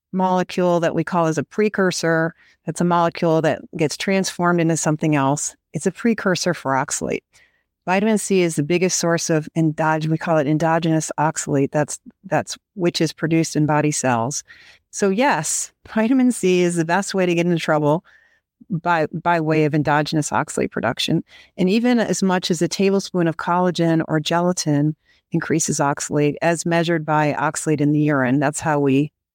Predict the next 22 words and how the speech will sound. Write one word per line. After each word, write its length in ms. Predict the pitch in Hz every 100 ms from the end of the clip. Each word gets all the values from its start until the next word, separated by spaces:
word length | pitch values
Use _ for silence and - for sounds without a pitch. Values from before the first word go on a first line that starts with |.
| _ _ -
guesstimate 640 | 165 160 - 151 131 120
this 280 | 123 135 -
process, 600 | - 139 139 101 113 - _ -
typically, 640 | - 160 156 - 131 123
is 140 | 147 -
measuring 460 | 156 151 156 156
urine 300 | 147 156 151
levels 380 | 139 127 135 135
after 460 | 135 135 143 131 127
a 80 | -
challenge 460 | - 143 135 -
test 280 | - - -
and 140 | -
so 160 | - 135
on. 220 | 90 - _ _ _ _ -
Because 320 | 226 269 208
the 120 | 185
urine 600 | 185 196 208 185 170 226 - _ _
is 180 | 170 165
the 100 | 170
primary 800 | 160 185 175 175 165 160 160 151 - _ -
fluid 540 | - 175 170 170